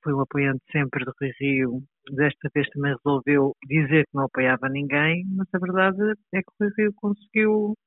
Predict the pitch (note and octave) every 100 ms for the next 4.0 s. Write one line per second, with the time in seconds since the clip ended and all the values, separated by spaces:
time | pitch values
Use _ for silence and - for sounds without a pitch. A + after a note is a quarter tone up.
0 | _ - - - - _ - F#3+ F3 E3
1 | - D#3+ D#3+ D3+ D3+ C#3+ C#3+ C#3 _ -
2 | - _ _ _ _ B2+ B2 D3 B2+ C3
3 | C3 - C3 C3+ C3 C3 - B2+ A#2+ C#3